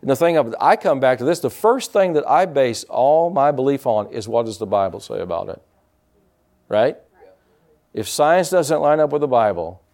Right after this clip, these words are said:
the Bible's right. I should get a better amen than that. I, I don't know. The Bible's right. Amen.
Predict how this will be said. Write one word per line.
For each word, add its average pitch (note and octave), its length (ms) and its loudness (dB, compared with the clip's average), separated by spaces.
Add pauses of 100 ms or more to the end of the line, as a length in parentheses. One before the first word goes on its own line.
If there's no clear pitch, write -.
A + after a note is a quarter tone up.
(320)
the G2 100 -6
Bible's F#2+ 400 0
right. D#2+ 280 -6 (2500)
I E3 120 2
should E3 200 -4
get C#3 140 2
a A#2+ 60 -2
better A#2+ 320 2
amen A#2+ 320 2
than E2 120 -8
that. G2 240 2
I, B2 160 2 (160)
I C#3 40 0
don't F#2+ 160 -6
know. F#2+ 240 -4 (840)
The G2 120 -2
Bible's A2+ 440 4
right. A2 420 0 (1200)
Amen. B2 520 2